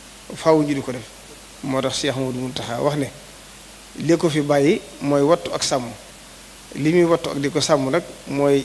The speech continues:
taalibe Sëriñ Tuubaa yi ak dëkku Sëriñ Tuubaa yi, ndax Sëriñ Tuubaa loolu képp doon ak bëggam. Kon nag lépp loo xam ne gis na ne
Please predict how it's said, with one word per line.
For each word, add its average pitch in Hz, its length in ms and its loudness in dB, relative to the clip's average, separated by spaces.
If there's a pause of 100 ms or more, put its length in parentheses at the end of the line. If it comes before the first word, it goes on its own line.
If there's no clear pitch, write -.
(160)
taalibe 147 320 4
Sëriñ 131 200 -4
Tuubaa 113 200 -10
yi 104 100 -14 (380)
ak 131 140 -4
dëkku 135 200 -6
Sëriñ 123 220 -4
Tuubaa 113 200 -12
yi, 104 100 -16 (420)
ndax 131 160 -2
Sëriñ 143 140 -4
Tuubaa 123 220 -6
loolu 131 220 -4
képp 135 240 -6
doon 131 140 -2
ak 131 80 -6
bëggam. 117 300 -10 (500)
Kon 151 120 -2
nag 151 200 0
lépp 185 200 6
loo 180 160 6
xam 151 160 0
ne 143 140 -2
gis 165 200 -2
na 175 80 2
ne 143 80 -2